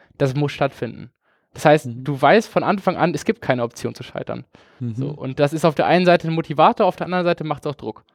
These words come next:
Speaker 1: Ähm, und ich glaube, das, das war auch eine andere An-, Herangehensweise, durch die man, die man insgesamt hatte. Ähm, und die, wenn, wenn's mal ein Nein gab, war's für mich aber auch nicht so persönlich, ja. Also für mich war mein Unternehmen auch ein Stück weit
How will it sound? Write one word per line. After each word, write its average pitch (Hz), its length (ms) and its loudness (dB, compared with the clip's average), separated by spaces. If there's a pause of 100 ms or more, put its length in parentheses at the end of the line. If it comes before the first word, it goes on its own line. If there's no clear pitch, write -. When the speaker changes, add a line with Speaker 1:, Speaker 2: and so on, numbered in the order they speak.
(520)
Speaker 1:
Ähm, 135 340 0 (340)
und 147 180 0
ich 143 100 -6
glaube, 190 600 4 (1000)
das, 151 300 2
das 151 200 2
war 156 100 6
auch 165 100 4
eine 170 120 -2
andere 160 260 0
An-, 170 180 -2
Herangehensweise, 131 800 0
durch 123 320 -4
die - 80 -8
man, 123 200 -2
die 131 60 -8
man 127 140 -4
insgesamt 120 380 -6
hatte. 127 440 0
Ähm, 113 360 -2 (260)
und 123 400 -2 (680)
die, 151 280 4
wenn, 170 300 4
wenn's 170 220 4
mal 170 100 4
ein 143 80 2
Nein 165 300 4
gab, 180 360 4
war's 147 240 6
für 156 100 -4
mich 147 260 -4
aber 139 200 0
auch 135 160 0
nicht 143 180 -2
so 139 160 -2
persönlich, 131 680 -4
ja. 147 200 0
Also 135 240 -2
für 135 160 -8
mich 151 220 0
war 151 100 8
mein 147 140 2
Unternehmen 151 420 2
auch 160 140 -4
ein 139 80 -10
Stück - 260 -8
weit 135 240 2